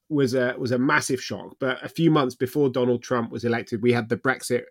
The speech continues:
referendum in the U K, which was, um, a real shock to my worldview, not just 'cause I think it was a terrible idea for the U K, but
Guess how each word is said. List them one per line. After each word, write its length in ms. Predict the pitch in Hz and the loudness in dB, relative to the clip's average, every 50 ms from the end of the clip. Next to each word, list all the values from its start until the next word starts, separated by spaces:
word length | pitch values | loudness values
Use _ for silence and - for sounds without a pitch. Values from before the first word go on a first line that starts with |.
| _ - | _ -8
referendum 580 | 120 110 - - 123 120 117 113 107 117 107 | -6 -6 -4 -2 0 0 2 2 0 0 0
in 120 | 107 107 107 | 0 0 0
the 80 | 110 | -2
U 140 | 110 110 110 | -2 -2 -4
K, 300 | - - 143 139 127 117 | -4 -2 0 2 2 2
which 240 | 110 113 123 - - | 2 0 -2 -2 -4
was, 220 | 131 117 - - | -4 -4 -2 -2
um, 240 | 120 113 113 110 - _ _ _ - - - - _ _ - | -2 -2 -2 -4 -6 _ _ _ -20 -20 -20 -20 _ _ -6
a 100 | 135 131 | -2 0
real 520 | 127 139 139 135 127 127 123 120 117 113 - _ _ _ _ - | 2 4 6 6 8 8 6 6 4 2 -2 _ _ _ _ -10
shock 380 | - - - 233 226 175 120 - | -6 0 6 6 6 6 4 0
to 120 | - 170 135 | -2 2 2
my 500 | 131 139 151 151 143 143 131 127 - - - | 4 4 4 4 4 4 4 2 0 -2 -2
worldview, 420 | 147 123 120 104 90 123 113 110 117 | 0 0 0 0 0 0 2 4 6
not 260 | 143 151 151 - - | 4 4 4 2 0
just 180 | 147 135 - | -4 -4 -2
'cause 180 | - - 123 117 | 0 0 0 2
I 80 | 120 113 | 0 -2
think 300 | - - 127 123 117 123 | 0 2 2 2 2 2
it 100 | 117 104 | 0 -2
was 140 | 117 95 | -2 -2
a 140 | 113 110 104 | -2 -2 -2
terrible 480 | - - - 117 123 120 - 117 113 113 | -4 -2 0 2 2 2 2 0 -2 0
idea 340 | 110 101 95 117 110 107 98 | 0 -2 0 0 0 0 0
for 200 | - - 113 107 | -2 -6 -6 -4
the 100 | 104 110 | -2 0
U 160 | 113 117 113 | 0 0 0
K, 240 | - 190 185 156 127 | 2 4 4 4 4
but 240 | - 135 139 - | 4 2 -6 -6